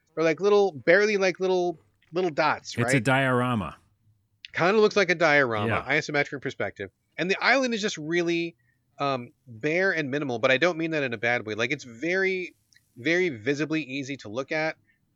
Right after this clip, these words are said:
Speaker 1: Just looking at the screen in a moment, you'll already know who's doing what, where they are, what's happening. It's very readable, very easy to see. So you start this tiny island, two little troops, you know, swordsmen, pikemen, bowmen, whatever.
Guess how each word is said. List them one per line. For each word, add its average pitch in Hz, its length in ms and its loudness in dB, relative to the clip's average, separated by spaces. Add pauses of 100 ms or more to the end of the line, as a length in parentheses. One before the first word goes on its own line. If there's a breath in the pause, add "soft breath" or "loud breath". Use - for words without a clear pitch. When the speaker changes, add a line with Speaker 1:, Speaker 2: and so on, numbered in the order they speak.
Speaker 1:
Just 156 200 -4
looking 175 240 0
at 160 80 -4
the 151 40 -12
screen 156 320 -6
in 123 120 -6
a - 20 -8
moment, 131 480 -4
you'll 127 180 -6
already 139 300 -4
know 123 320 -4
who's 147 300 -6
doing 131 240 -4
what, 123 260 -2
where 123 180 -4
they 123 140 -4
are, 113 220 -2
what's 117 180 -8
happening. 123 420 -8 (280 soft breath)
It's 139 120 -8
very 214 260 0
readable, 139 380 -2
very 131 220 -2
easy 117 140 -8
to 107 80 -10
see. 117 260 -10 (300 soft breath)
So - 120 -6
you 127 140 -2
start 208 300 0
this - 260 -8
tiny 214 360 -2
island, 127 420 -2 (380)
two 196 200 -2
little 233 220 2
troops, - 580 -8
you 131 120 -8
know, 101 100 -8
swordsmen, 147 760 -4 (300)
pikemen, 151 540 0
bowmen, 135 360 4
whatever. 139 380 2